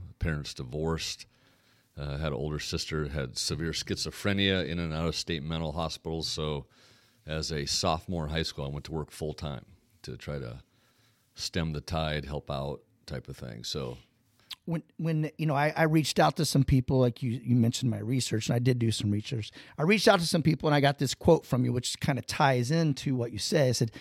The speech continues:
Speaker 2: "This man is a hustler and works harder than anyone I've ever known, and it's always been to take care of his family and other people. He started working from a really young age to support, to help support his family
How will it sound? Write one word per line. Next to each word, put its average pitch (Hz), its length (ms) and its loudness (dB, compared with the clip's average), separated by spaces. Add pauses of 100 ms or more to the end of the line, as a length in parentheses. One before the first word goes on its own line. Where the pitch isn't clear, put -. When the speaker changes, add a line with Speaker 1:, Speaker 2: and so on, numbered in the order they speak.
(180)
Speaker 2:
"This - 220 2
man 175 220 6
is 160 120 4
a 147 80 4
hustler 160 540 2
and 139 120 4
works 131 220 0
harder 156 280 6
than 139 160 4
anyone 151 240 4
I've 127 120 2
ever 123 160 2
known, 117 460 2
and 104 100 -4
it's 95 120 -6
always 139 260 2
been 139 300 6
to - 80 -14
take 127 220 -2
care 135 180 2
of 123 80 2
his 110 140 -4
family 135 360 4
and 131 100 6
other 123 160 2
people. - 460 4 (380)
He 165 120 4
started 175 400 8
working 170 320 6
from 139 200 4
a 127 40 6
really 139 320 6
young 143 360 8
age 123 300 2
to - 80 -2
support, - 520 0 (200)
to 147 100 8
help - 200 6
support - 340 0
his 113 120 -4
family 170 460 6